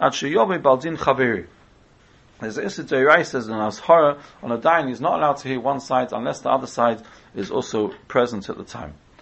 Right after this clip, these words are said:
Now, the, the, the, the hergish which I had is, on the one hand, I thought, "Wow, um, you know, as a dayan, if I hear one side, it's mamsha Issa Deiraisa, not just the halacha, it's Issa Deiraisa." But then you see Rashi, Rashi sa-, puts it on par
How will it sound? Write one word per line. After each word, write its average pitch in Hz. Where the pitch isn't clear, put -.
Now, 123
the, 127
the, 127
the, 127
the 117
hergish 185
which 143
I 139
had 185
is, 135
on 127
the 127
one 170
hand, 123
I 107
thought, 120
"Wow, 135
um, 107
you 107
know, 147
as 101
a 101
dayan, 139
if 110
I 151
hear 139
one 131
side, 120
it's -
mamsha -
Issa -
Deiraisa, -
not 202
just -
the -
halacha, 120
it's -
Issa 403
Deiraisa." -
But -
then 214
you 196
see 196
Rashi, 208
Rashi 160
sa-, -
puts -
it -
on 147
par 147